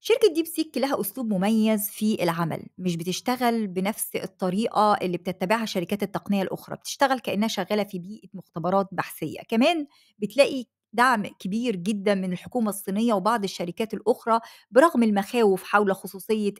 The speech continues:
البيانات وبعض الجوانب التقنية. أيضًا شركة ديب سيك بتعتمد على استثمارات كبيرة جدًا في مجال البحث والتكنولوجيا، وده اللي أتاح لها إنها تقدم نماذج فعالة وبأسعار منخفضة مقارنة بمنافسيها. إحنا دلوقتي هنتكلم عن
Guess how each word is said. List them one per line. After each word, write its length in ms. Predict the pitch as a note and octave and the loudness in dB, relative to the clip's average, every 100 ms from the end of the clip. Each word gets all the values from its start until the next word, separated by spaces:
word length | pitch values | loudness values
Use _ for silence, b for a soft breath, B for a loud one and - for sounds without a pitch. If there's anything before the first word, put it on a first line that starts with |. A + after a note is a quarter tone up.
| - | -6
البيانات 560 | F#3+ F#3 F#3+ A3 B3+ | -2 0 0 -2 -2
وبعض 400 | G3 G3+ A#3 G3+ | 0 2 2 0
الجوانب 600 | - F#3 F3+ F#3 G3+ G3 - | -4 -4 0 2 2 -2 -4
التقنية. 540 | - F3 F3+ E3 D#3+ - B B - | -12 -8 -6 -6 -8 -12 B B 2
أيضًا 340 | F4 E4+ D#4+ D#4 | 4 6 4 2
شركة 360 | - D4+ - G#3 | -2 -2 -2 -6
ديب 220 | F3 - | -8 -12
سيك 220 | - C4+ | -12 -6
بتعتمد 420 | A3 F#3 C4 C4 | -4 -2 -2 0
على 260 | G3 B3 - | 0 -2 -4
استثمارات 600 | G3+ - - G3 A3+ B3+ | -8 -16 -8 -2 -2 -2
كبيرة 380 | - F#3+ C4 A#3+ | -6 -2 0 0
جدًا 340 | F3+ F#3 F#3 | -2 -4 -4
في 140 | F#3+ G3 | -4 -4
مجال 300 | F3+ G3+ G3 | 0 0 0
البحث 360 | F3 - - - | -2 -4 -4 -8
والتكنولوجيا، 880 | F#3 G3+ - G#3 G3 F#3+ C4 B3 B3+ B B - | -4 -4 -6 -12 -6 -4 -2 0 -2 B B -2
وده 320 | G3 G3 D#4+ | 0 0 0
اللي 180 | G#3+ F#3+ G3+ | -2 -2 -4
أتاح 280 | - - | -6 -4
لها 180 | A#3+ A#3+ | -2 -2
إنها 200 | G3+ A3 | 0 0
تقدم 460 | G#3+ - F#3+ F3 E3+ | -2 -6 -6 -6 -6
نماذج 340 | F3+ C4+ C4 - | -2 -2 -4 -2
فعالة 360 | F3 F3 A3 G#3 | 0 2 2 0
وبأسعار 500 | - - F3 G3 F#3 | -4 -8 -2 -2 -2
منخفضة 580 | E3+ - G#3 G3+ F#3 F#3 B _ | -8 -4 -4 -2 -4 -4 B _
مقارنة 460 | F3+ - G#3 G3 F#3+ - | -16 -4 0 0 -2 -4
بمنافسيها. 800 | F#3+ G3+ E3+ E3 - - D3 - B B B D#4+ | -2 0 -2 -6 -14 -16 -12 -12 B B B -2
إحنا 140 | G4 | 0
دلوقتي 460 | D#4 C4 D4 - C4+ | 4 4 2 0 -6
هنتكلم 640 | A3 G3 - B3+ B3+ A#3 G#3 | -4 -6 -4 -2 0 0 0
عن 420 | B2 G3 A#3+ A#3 | -2 0 2 0